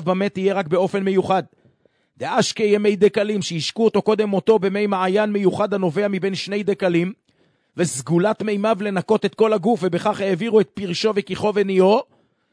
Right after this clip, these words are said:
והם מעבירים שכבת זרע באישה. וסחיה נשה, סחו אותו במין סם המשאיר את השיער, ושלקו במי טבריה. שלקו את כל גופו בחמי טבריה, ובכך נתרכך עורו,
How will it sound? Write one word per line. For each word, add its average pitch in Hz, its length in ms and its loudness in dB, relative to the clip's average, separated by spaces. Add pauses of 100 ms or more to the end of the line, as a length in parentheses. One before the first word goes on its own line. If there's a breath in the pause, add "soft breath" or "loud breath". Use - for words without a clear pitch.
(160)
והם 185 220 0
מעבירים 208 460 -2
שכבת 202 400 -2
זרע 220 220 0
באישה. 208 460 0 (680)
וסחיה 208 540 0
נשה, 180 380 0 (480)
סחו - 380 0
אותו 202 180 4
במין 190 280 2
סם 214 320 -2
המשאיר 202 460 -4
את 196 120 -4
השיער, 180 440 0
ושלקו 196 540 -4
במי 214 260 0
טבריה. 202 400 0 (500)
שלקו 156 440 2
את - 80 0
כל 233 180 2
גופו 202 300 -2
בחמי 208 400 -2
טבריה, 220 400 -2
ובכך 185 360 -4
נתרכך 202 480 -2
עורו, 214 500 2